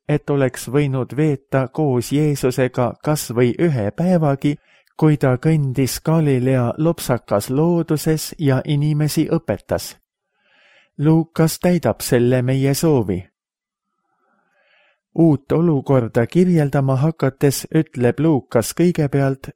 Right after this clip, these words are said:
et Kapernauma linn asus Galileas.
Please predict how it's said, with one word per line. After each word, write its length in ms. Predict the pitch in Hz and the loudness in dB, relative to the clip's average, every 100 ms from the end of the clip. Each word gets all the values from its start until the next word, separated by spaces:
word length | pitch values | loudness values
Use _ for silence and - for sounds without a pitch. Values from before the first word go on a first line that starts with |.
| - | -4
et 260 | 135 - | -4 -2
Kapernauma 720 | - 170 143 120 117 110 110 107 | -2 -2 -2 -2 -2 -2 0 0
linn 320 | 131 170 151 147 | 2 2 0 -2
asus 400 | 143 147 156 - | -2 -2 -2 -4
Galileas. 840 | 165 156 117 101 95 90 90 - | -2 0 0 -2 -2 -4 -8 -12